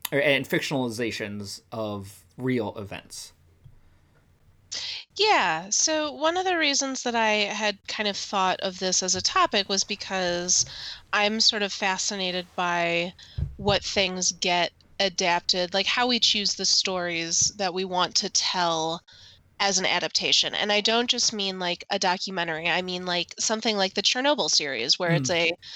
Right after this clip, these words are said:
Speaker 2: um, a true thing that happened that we make into a, um, more widely consumable story. Like,
Speaker 1: Mm-hmm.
Speaker 2: how do we, how do we make those choices?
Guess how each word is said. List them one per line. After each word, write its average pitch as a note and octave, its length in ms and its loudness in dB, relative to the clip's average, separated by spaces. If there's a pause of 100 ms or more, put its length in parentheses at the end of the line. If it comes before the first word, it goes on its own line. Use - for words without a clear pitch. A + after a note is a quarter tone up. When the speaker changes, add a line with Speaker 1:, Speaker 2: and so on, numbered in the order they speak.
(380)
Speaker 2:
um, F3 280 0
a G3+ 80 2
true C4+ 260 0
thing B3 220 -2
that G#3+ 100 0
happened F#3 580 -2
that F#3 160 2
we F#3+ 140 -4
make F#3+ 480 -2
into E3+ 840 -2
a, D#3+ 480 0 (520)
um, E3 320 -2
more F#3 460 2
widely F3+ 520 0
consumable E3+ 1200 0 (600)
story. F#2+ 800 0
Like, D#3 280 -2
Speaker 1:
Mm-hmm. C#3 60 4 (100)
Speaker 2:
how G#3 80 6
do G3 80 0
we, G3 320 0
how G#3+ 180 2
do G#3+ 80 2
we G#3 100 2
make F#3 240 0
those F3+ 220 2
choices? E3+ 760 2